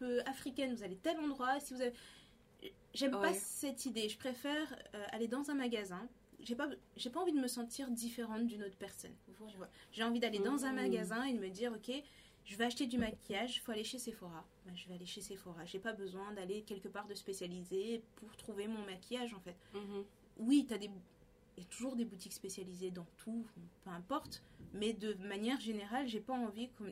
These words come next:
Speaker 1: de me dire, « Non, en fait, cet espace est réservé aux blancs, cet espace est réservé aux noirs, cet espace est réservé aux métis, et cetera. »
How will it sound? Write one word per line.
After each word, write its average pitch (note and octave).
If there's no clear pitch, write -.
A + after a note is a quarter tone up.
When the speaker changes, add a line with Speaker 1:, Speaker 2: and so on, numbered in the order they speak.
Speaker 1:
de F#3
me G3+
dire, « A#3
Non, A3
en A#3
fait, A#3+
cet A3
espace A#3
est A3+
réservé G3
aux E3+
blancs, G3
cet -
espace -
est G3
réservé F#3
aux F3
noirs, G3+
cet G3+
espace G3+
est G3+
réservé F#3
aux F3
métis, E3+
et -
cetera. » G#3